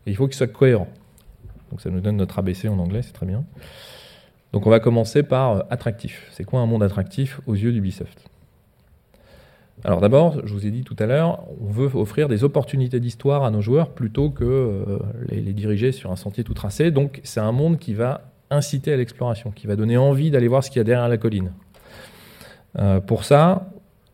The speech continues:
on, sur Might and Magic, on a développé des biomes, des univers, euh, liés aux factions dont je vous parlais tout à l'heure. Donc on avait les cités saintes,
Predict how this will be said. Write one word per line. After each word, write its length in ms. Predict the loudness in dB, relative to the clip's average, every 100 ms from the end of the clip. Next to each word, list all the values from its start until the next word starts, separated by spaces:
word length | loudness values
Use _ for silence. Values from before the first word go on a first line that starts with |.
| -4
on, 520 | 0 0 0 0 -2
sur 160 | -2 0
Might 180 | 2 2
and 20 |
Magic, 420 | 2 2 0 0
on 60 | 2
a 60 | 2
développé 400 | 4 2 2 2
des 100 | 2
biomes, 380 | 2 2 2
des 160 | 0 0
univers, 640 | 0 0 2 2 0 -2
euh, 180 | -2 -2
liés 160 | 2 6
aux 120 | 6
factions 320 | 4 0 0
dont 100 | 0
je 60 | 0
vous 80 | 0
parlais 200 | 0 0
tout 140 | -2
à 60 | 0
l'heure. 240 | 2 0 -2 -10 -20 -20 -20 -10
Donc 120 | -4
on 80 | 0
avait 140 | 2 2
les 80 |
cités 300 | 0 -4 -4
saintes, 600 | 0 2 6 6 4 -2